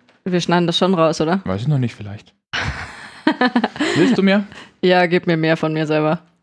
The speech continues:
Speaker 2: Ich kann nur uns beide lauter machen.
Speaker 1: Na gut, dann.
Speaker 2: Ja, so ungefähr?
Speaker 1: Ja, wunderschön klingst du.
Speaker 2: Also,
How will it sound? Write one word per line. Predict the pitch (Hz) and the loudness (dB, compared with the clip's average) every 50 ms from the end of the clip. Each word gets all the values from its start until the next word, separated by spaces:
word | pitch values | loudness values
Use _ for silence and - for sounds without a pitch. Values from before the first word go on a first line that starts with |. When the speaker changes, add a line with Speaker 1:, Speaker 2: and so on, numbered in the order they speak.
| _ _ _ _ | _ _ _ _
Speaker 2:
Ich | - 110 113 | -2 -2 0
kann | - 127 127 131 131 | 0 -2 0 2 2
nur | 135 131 135 135 135 131 120 - | 2 2 2 2 2 0 0 0
uns | 113 113 110 - | 0 0 0 -2
beide | - - 98 92 87 | -2 -2 -2 0 0
lauter | 87 87 85 - 92 | 0 -2 -4 -4 -8
machen. | 90 98 95 90 - _ _ _ | -10 -10 -12 -14 -16 _ _ _
Speaker 1:
Na | - 170 | -2 0
gut, | 165 170 165 - | 0 0 -2 -2
dann. | - - 156 165 - - - _ _ _ _ _ _ _ _ _ _ _ _ _ _ _ _ _ _ _ - | -2 -2 -2 0 -2 -4 -8 _ _ _ _ _ _ _ _ _ _ _ _ _ _ _ _ _ _ _ -2
Speaker 2:
Ja, | 101 127 202 - - | -2 -2 -2 -4 -10
so | - - - 165 | -8 -4 -2 0
ungefähr? | 226 220 226 220 - 233 233 - _ _ _ | 2 2 0 2 0 0 -2 -2 _ _ _
Speaker 1:
Ja, | 170 170 165 | 2 2 4
wunderschön | 156 160 160 156 - - 147 160 | 4 2 2 0 0 -2 -4 -2
klingst | - 147 160 - - | -2 -2 -4 -4 -6
du. | 175 - - _ _ _ _ _ _ _ _ _ _ _ _ _ _ _ _ _ _ _ _ _ _ _ _ _ _ _ _ _ _ _ _ _ _ _ _ _ _ | -10 -12 -12 _ _ _ _ _ _ _ _ _ _ _ _ _ _ _ _ _ _ _ _ _ _ _ _ _ _ _ _ _ _ _ _ _ _ _ _ _ _
Speaker 2:
Also, | - 180 175 135 107 104 98 - - | 0 2 2 2 2 0 -2 -2 -4